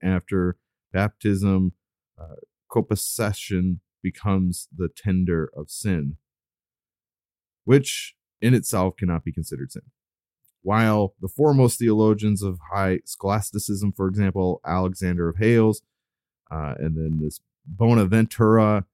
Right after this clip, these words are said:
and Thomas Aquinas, sought to reconcile the two perceptions. Uh, and again, it goes on to, uh, really dig into a lot of these, uh, teachings and understandings behind why Lutherans believe, uh,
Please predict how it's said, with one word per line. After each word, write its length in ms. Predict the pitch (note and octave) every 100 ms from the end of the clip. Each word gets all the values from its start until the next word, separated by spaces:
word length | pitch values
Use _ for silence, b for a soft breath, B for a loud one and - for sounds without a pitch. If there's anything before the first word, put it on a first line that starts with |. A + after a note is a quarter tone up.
| _
and 300 | D2+ D#2+ D#2+ -
Thomas 360 | A2 G#2+ G#2
Aquinas, 800 | - - A#2 A2 A2+ G#2+ G#2 - -
sought 300 | - F#2+ G2
to 100 | -
reconcile 460 | F2+ F#2 F#2 E2+ E2+
the 100 | E2+
two 200 | - E2+
perceptions. 760 | E2+ - C#3 C3+ F2+ A#1+ - _ _ _ _ _ _ _ _ -
Uh, 100 | G#2+ B2
and 120 | B2+
again, 240 | B2 A#2
it 120 | G2+
goes 200 | B2+ C3
on 280 | B2+ A#2 A2+
to, 600 | - G#2+ G2+ G2 F#2 D#2 _ -
uh, 200 | E2+ D2 - -
really 480 | G#2 B2+ A#2+ G#2+ F#2 -
dig 220 | B2 A2+
into 400 | A2+ G#2 - G#2
a 20 | F2+
lot 300 | F#2 G2 G2
of 120 | F2+
these, 380 | F2+ E2+ - - -
uh, 280 | E2+ D2+ C2+ C2 _
teachings 440 | - D#3+ B2 A2
and 120 | G2+ F#2+
understandings 640 | F2+ - G#2 F#2+ F#2+ -
behind 360 | F2 E2 D#2+ D#2+
why 380 | E2 E2 E2+ D#2+ F2
Lutherans 460 | F2+ F2 E2 D#2+ -
believe, 460 | E2 E2+ E2 D#2+ - _ _ D2
uh, 160 | D2